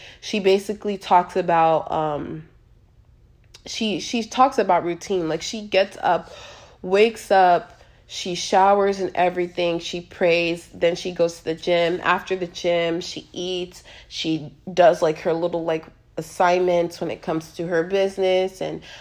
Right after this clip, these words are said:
content creation. She plans all of that, and then she goes to bed, you know what I mean? And going to bed on time is very important. Like, I hear a lot of, like, Muslim scholars or people that are, like, students of Islam, they say, like, sleep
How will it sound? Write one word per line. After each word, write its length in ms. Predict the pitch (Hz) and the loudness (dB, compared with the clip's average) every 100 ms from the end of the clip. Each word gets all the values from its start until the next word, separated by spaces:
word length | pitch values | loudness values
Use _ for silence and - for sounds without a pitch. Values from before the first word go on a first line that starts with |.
| - | -20
content 500 | - 190 180 180 165 | -2 2 2 0 -8
creation. 640 | - 170 185 185 - 175 175 | -6 -2 -2 -2 -2 -2 -4
She 180 | - 165 | -8 -12
plans 480 | - 196 196 196 | -4 2 2 2
all 240 | - 160 160 | 2 2 2
of 140 | 160 | 0
that, 300 | 160 156 - - | 0 0 -2 -6
and 180 | 165 165 | -4 -4
then 180 | 160 | -4
she 200 | 165 - | -6 -6
goes 260 | 185 185 180 | -2 0 0
to 100 | 175 | -2
bed, 400 | 180 214 170 165 | 2 4 4 0
you 80 | 175 | -2
know 60 | |
what 80 | 180 | 0
I 60 | 185 | 0
mean? 300 | 202 254 311 - - - | 0 -2 -4 -10 -16 -4
And 160 | 214 | 0
going 260 | 208 226 277 | 4 6 6
to 80 | 269 | 4
bed 280 | 196 185 202 | 4 4 4
on 220 | 185 180 | 2 -2
time 340 | - 165 175 | -2 -2 0
is 100 | 165 | -4
very 320 | 170 165 180 | -2 0 0
important. 600 | 170 165 156 160 165 190 - _ _ _ _ _ - | -2 -4 -2 -2 -2 -4 -6 _ _ _ _ _ 2
Like, 380 | 156 160 - - - | 2 2 -4 -12 2
I 160 | 165 185 | 4 4
hear 200 | 196 - | 2 2
a 100 | 175 | 0
lot 380 | 180 175 170 175 | 2 4 4 4
of, 280 | 165 165 - - - - - | 0 -2 -10 -20 -20 -20 -4
like, 160 | 170 175 | -2 2
Muslim 340 | 175 175 180 | 2 2 0
scholars 760 | 180 - 180 180 180 180 180 | -2 4 6 6 6 4 0
or 60 | 170 | -4
people 280 | - 180 180 | -2 -4 0
that 160 | 165 160 | 2 2
are, 180 | 160 147 | 2 0
like, 320 | 151 135 - | -4 -8 -16
students 500 | - - 180 175 175 | -10 -2 -2 -2 -6
of 100 | 170 | -10
Islam, 600 | 160 165 170 165 160 160 | -10 -2 2 2 0 -2
they 140 | 160 | -4
say, 240 | 165 - 175 | -4 -4 -2
like, 200 | 156 156 | -2 -6
sleep 540 | - 190 190 180 180 | -8 -2 -2 -2 -8